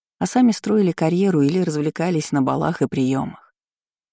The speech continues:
Также считалось нормальным отправить детей к родственникам в провинцию или поместить в закрытую магическую школу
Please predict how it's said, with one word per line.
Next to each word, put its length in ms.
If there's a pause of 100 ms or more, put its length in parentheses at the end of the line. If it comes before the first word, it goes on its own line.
(1040)
Также 300
считалось 560
нормальным 540
отправить 420
детей 300
к 120
родственникам 680
в 100
провинцию 760 (460)
или 160
поместить 480
в 40
закрытую 440
магическую 640
школу 480